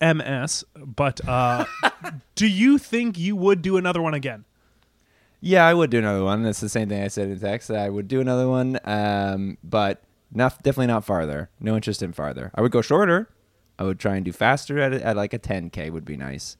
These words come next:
Speaker 1: Right. You're not gonna double this thing all the way up to a, uh,
Speaker 2: Hell
Speaker 1: two half marathons.
Speaker 2: No, would I never do two halves of a marathon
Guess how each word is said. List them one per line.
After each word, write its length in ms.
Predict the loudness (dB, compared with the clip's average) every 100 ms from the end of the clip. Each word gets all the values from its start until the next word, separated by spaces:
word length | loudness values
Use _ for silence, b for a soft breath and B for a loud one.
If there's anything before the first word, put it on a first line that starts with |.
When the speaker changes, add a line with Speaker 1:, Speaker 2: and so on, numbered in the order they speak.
| _
Speaker 1:
Right. 320 | -8 -8 -8
You're 160 | 0 4
not 240 | 4 4
gonna 160 | 0 -2
double 320 | 2 4 4
this 240 | 2 0 -2
thing 180 | -4
all 140 | -2 -2
the 80 | 0
way 140 | -2
up 140 | -4 -6
to 200 | -6 -4
a, 200 | -4 -6
uh, 40 | -4
Speaker 2:
Hell 380 | 0 0 0
Speaker 1:
two 200 | 2 2
half 320 | 4 4 4 2
marathons. 680 | -4 -4 -4 -4 -6 -4 0
Speaker 2:
No, 280 | 4 4
would 160 | 4 2
I 140 | 0
never 380 | 0 -2 0 0
do 240 | 0 -4 -4
two 240 | -2 0
halves 480 | 0 -2 -6 -8 -10
of 120 | -6
a 60 | -6
marathon 560 | -6 -8 -10 -12 -12